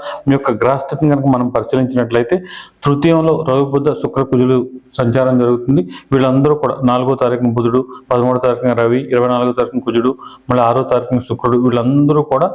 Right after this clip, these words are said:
మీకు నాలుగో స్థానంలోకి రాహుతో కలిసి సంచరించబోతున్నారు.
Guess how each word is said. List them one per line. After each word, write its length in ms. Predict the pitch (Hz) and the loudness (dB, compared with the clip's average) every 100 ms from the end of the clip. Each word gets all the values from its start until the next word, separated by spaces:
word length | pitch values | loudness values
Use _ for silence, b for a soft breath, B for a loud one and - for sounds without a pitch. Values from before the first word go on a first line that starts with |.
| B B B _ 131 | B B B _ 0
మీకు 280 | 131 131 | 2 2
నాలుగో 400 | 123 120 131 143 | 2 2 2 0
స్థానంలోకి 680 | 143 131 120 117 113 113 156 | 0 -2 0 0 -2 0 -2
రాహుతో 520 | 120 123 135 147 143 | 2 0 2 0 -2
కలిసి 320 | 123 127 135 | -2 -4 -4
సంచరించబోతున్నారు. 1000 | 123 123 123 120 120 120 117 120 117 139 | -2 -2 0 -2 -2 -2 -2 0 0 -2